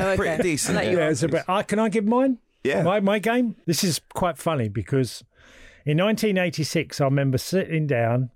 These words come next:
Speaker 4: as a professional footballer and watching the Champions League, which was the old European Cup final. And it was Barcelona versus, um, Steaua Bucharest. And it was in Barca,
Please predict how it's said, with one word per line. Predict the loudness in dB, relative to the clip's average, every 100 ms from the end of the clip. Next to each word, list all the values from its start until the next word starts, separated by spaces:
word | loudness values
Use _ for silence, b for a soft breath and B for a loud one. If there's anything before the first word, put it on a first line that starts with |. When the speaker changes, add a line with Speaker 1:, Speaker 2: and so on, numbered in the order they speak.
| -2
Speaker 4:
as | 0
a | 0
professional | -4 -2 -4 -2 -4
footballer | -2 -2 0 0
and |
watching | 0 0 -2
the | -2
Champions | -2 -2 0 0 0
League, | 0 0
which | -2 -4
was |
the | -2
old | 0 0
European | 0 0 0 -2 -2
Cup | -4 -6
final. | -10 -12 -12 -18 B B B B B B
And | -4
it |
was | -4
Barcelona | -2 0 0 0 0 2 2 0
versus, | 2 0 0 0 0 -2 -10 -20 _
um, | 0 2 2 0 -2
Steaua | 0 0
Bucharest. | 0 0 0 0 -2 -8 -12 _ _ _
And | -4
it | -2
was | -2
in | 0
Barca, | 0 0 -2 -6